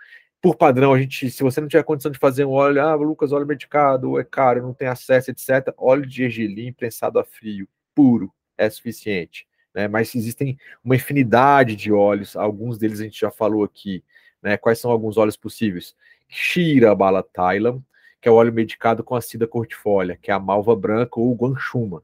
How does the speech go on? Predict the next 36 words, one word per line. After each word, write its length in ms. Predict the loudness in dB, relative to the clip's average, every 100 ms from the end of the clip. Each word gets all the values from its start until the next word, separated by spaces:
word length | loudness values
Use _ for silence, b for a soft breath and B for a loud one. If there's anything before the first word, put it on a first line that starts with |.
| _
né? 220 | -6 -6 -8 b b _
Então, 360 | -20 _ -6 -4
o 600 | -4 -4 -4 -8 -10 0
óleo 260 | 4 6 6
base 280 | 4 4 0
é 40 |
o 20 |
de 80 | -4
gergelim, 460 | -6 -4 -4 -6 -8
você 280 | -8 -10
faz 260 | -6 -4 -2
uma 160 | -4 -4
técnica 420 | -2 -2 -4 _
de 80 | -6
medicar 540 | -4 -4 2 4 4
esse 260 | 2 -2 2
óleo 400 | 4 4 2 -2 b b _
com 200 | 0 0
a 60 | 0
cida 340 | -4 -4 -2
cordifolia, 680 | 0 -4 -4 -2 0 0 -4 -12
tá 100 | -2
bom? 220 | -2 -2 b b _
E 100 | 6
é 60 |
usada 280 | 6 6 2
pra 100 | 2
distúrbio 420 | 0 -2 -6 -6
vata, 460 | -2 2 4 4 -2
dosha, 500 | -4 -4 -4 -4 -6
ligado 520 | -6 -2 0 0 0
a 80 | -4
distúrbios 380 | -6 -12 -14 -12
de 120 | -14
neu-, 380 | -2 0 0 -4
neuromusculares, 1080 | -6 -2 -4 -6 -10 2 4 4 2 -6